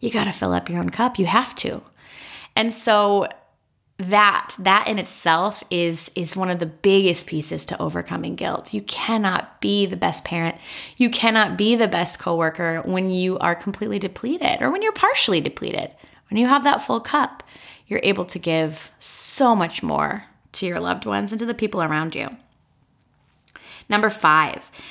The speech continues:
I'm using this example of a parent a lot because that's my experience. If you are not a parent yet, um, these also really parallel into a lot of other things. There are a lot of things that can be our, you know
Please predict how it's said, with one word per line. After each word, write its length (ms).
I'm 160
using 440
this 160
example 380
of 100
a 60
parent 320
a 40
lot 220
because 200
that's 260
my 180
experience. 680
If 220
you 140
are 180
not 200
a 60
parent 400
yet, 500
um, 360
these 280
also 380
really 220
parallel 420
into 220
a 20
lot 180
of 80
other 280
things. 320
There 80
are 40
a 60
lot 140
of 100
things 280
that 180
can 180
be 320
our, 480
you 80
know 200